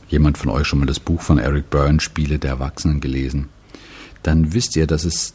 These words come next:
da in diesem dritten Teil der T A um sogenannte verdeckte Transaktionen geht.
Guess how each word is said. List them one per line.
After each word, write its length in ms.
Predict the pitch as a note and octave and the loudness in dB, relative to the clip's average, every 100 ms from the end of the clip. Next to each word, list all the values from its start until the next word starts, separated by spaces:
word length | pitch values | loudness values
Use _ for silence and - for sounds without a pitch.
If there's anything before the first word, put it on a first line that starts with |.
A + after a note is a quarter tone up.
| _ | _
da 440 | D#2+ E2+ F#2+ G#2 | 0 2 4 4
in 140 | F#2+ E2 | 4 4
diesem 300 | D#2 D#2+ D2+ | 2 0 2
dritten 380 | D#2+ F#2 - F#2 | 2 0 0 0
Teil 280 | F2 E2 | 2 2
der 180 | F2 D#2 | 2 0
T 220 | - F2 | 0 -2
A 320 | C2+ E2 F2+ F2+ | 0 0 0 0
um 280 | - D2+ | -2 -2
sogenannte 580 | D2 D2 E2 D2 D#2 D#2 | -2 -2 0 2 0 -2
verdeckte 880 | - - D2+ D2 E2 - - - D2 | -6 -4 -4 -2 -4 -4 -6 -4 -4
Transaktionen 760 | - D2 - - - D2 F2 D2 | -2 -4 -4 -6 -2 2 4 2
geht. 400 | A#1 A#1+ - | 0 -6 -8